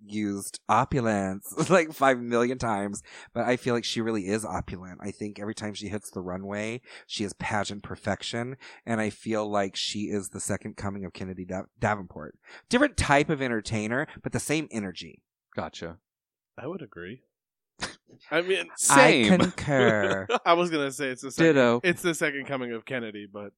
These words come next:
Speaker 3: Ginger stole that, so it's cool.
Speaker 1: Same, sis.
Speaker 3: Same, sis. <laughs>
Speaker 2: She's, uh, she's the current Miss Black Universe, right? Or she was
Speaker 1: Yes.
Speaker 2: Miss Black Mu-, Universe at the time of the filming?
Speaker 1: Uh, filming, yes.
Speaker 2: Okay.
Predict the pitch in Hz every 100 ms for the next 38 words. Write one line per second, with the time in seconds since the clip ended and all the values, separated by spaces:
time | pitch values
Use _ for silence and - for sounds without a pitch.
0 | _ _ _ _ - 110 110 98 - 95
1 | 82 82 - 87 85 - - 180 156 110
2 | - 117 117 - 214 160 135 - 113 117
3 | - - - 170 - 139 - - - 127
4 | - _ _ - _ - _ _ - -
5 | - - - - _ _ - 156 175 160
6 | 160 147 135 131 - 160 170 165 143 120
7 | 120 - 120 135 123 90 - - 98 120
8 | _ 110 101 110 113 110 117 - 113 113
9 | 117 113 107 110 - 98 92 107 98 98
10 | 98 101 - 117 123 131 135 120 98 104
11 | 98 - 98 92 87